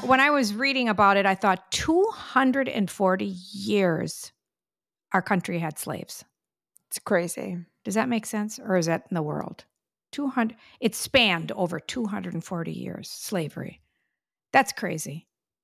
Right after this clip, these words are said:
Speaker 2: It is crazy.
Speaker 1: So thank God that that is
Speaker 2: Mm-hmm.
Speaker 1: done and over with.
Speaker 2: I think it's a really cool holiday. Out of all the holidays to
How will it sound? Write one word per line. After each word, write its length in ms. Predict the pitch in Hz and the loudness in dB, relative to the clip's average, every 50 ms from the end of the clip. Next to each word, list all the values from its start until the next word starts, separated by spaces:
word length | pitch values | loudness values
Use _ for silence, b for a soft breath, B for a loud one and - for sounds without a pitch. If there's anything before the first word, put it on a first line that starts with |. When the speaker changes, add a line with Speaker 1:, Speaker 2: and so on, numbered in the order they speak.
| - | -16
Speaker 2:
It 120 | - 196 185 | -14 -12 -10
is 140 | 185 - | -10 -10
crazy. 360 | - - 185 185 180 180 175 170 156 - - _ _ _ _ _ _ _ _ _ | -10 -10 -10 -10 -8 -8 -8 -8 -10 -12 -18 _ _ _ _ _ _ _ _ _
Speaker 1:
So 500 | - - - - 220 190 185 180 180 180 180 _ _ _ _ _ _ _ _ _ _ _ _ - | -18 -12 -6 -2 0 0 0 0 -2 -6 -8 _ _ _ _ _ _ _ _ _ _ _ _ -2
thank 240 | 220 208 202 190 - | 0 0 0 0 2
God 400 | - 196 190 190 185 190 196 - - _ _ _ _ _ _ _ _ _ _ | 2 4 4 4 4 2 -2 -10 -20 _ _ _ _ _ _ _ _ _ _
that 200 | - 180 180 - | -4 -4 -4 0
that 240 | - 165 175 190 - - | 0 -2 0 -2 -4 -2
is 300 | - 185 180 185 185 180 | 0 0 0 0 -2 -4
Speaker 2:
Mm-hmm. 40 | - | -2
Speaker 1:
done 240 | - 165 165 185 202 214 247 | 0 2 2 2 0 0 -2
and 240 | - - 170 180 180 | -2 0 0 0 0
over 300 | - 165 160 156 156 151 | 0 -2 -2 -2 -4 -6
with. 280 | - - - - - - - _ _ _ _ _ - | -6 -6 -8 -8 -12 -16 -20 _ _ _ _ _ 0
Speaker 2:
I 100 | 196 233 | 2 2
think 200 | 220 247 247 254 | 4 2 2 2
it's 160 | 294 285 - | 0 -2 -2
a 60 | 320 | -4
really 260 | 311 262 202 202 208 202 | -2 -2 -2 -2 -4 -6
cool 320 | - - - 175 175 170 | -6 -6 -4 -4 -4 -4
holiday. 520 | 160 151 170 151 - - - - - - - - | -2 0 0 0 2 0 -2 -2 -2 -2 0 2
Out 160 | - 180 185 | 4 4 4
of 100 | 196 185 | 4 4
all 160 | - 190 190 | 6 6 6
the 140 | 190 208 208 | 6 6 6
holidays 720 | 190 160 147 160 170 175 180 185 185 190 185 175 - - - - | 6 4 4 4 2 2 2 2 4 2 0 0 -4 -8 -10 -8
to 360 | - - 175 170 170 165 - | -4 -2 -2 -2 -2 -4 -6